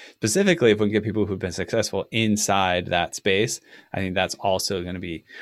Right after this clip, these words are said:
helpful towards, you know, coming up with ideas and paths towards achieving those ideas that, that are,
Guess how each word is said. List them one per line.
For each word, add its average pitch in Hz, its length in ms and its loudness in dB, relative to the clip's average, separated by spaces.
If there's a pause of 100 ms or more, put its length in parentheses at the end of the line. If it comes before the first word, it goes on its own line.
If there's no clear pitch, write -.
(360)
helpful 107 640 4
towards, 95 580 0 (280)
you 120 100 -2
know, 90 220 -4
coming 110 340 0
up 95 260 -2
with 90 320 -4
ideas 139 520 2
and 98 360 -4
paths - 580 -2
towards 95 500 -2
achieving 170 340 0
those 104 220 2
ideas 85 420 -4
that, 113 200 -16
that 95 140 -4
are, 147 220 0